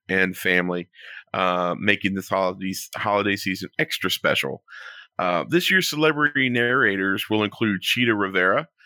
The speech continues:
Jodie Benson, Alton Fitzgerald White, Lisa Ling, Stephen Curtis Chapman, Blair Underwood, and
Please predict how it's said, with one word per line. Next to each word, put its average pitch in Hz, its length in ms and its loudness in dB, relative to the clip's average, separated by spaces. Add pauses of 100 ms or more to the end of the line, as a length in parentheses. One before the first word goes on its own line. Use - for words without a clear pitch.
(240)
Jodie 117 340 0
Benson, 113 540 0 (320)
Alton 113 400 0 (100)
Fitzgerald 113 920 0
White, 92 520 -2 (400)
Lisa 120 400 0
Ling, 120 540 0 (240)
Stephen 127 340 2
Curtis 127 280 0
Chapman, 107 540 2 (400)
Blair 107 320 2
Underwood, 104 520 2
and 117 500 2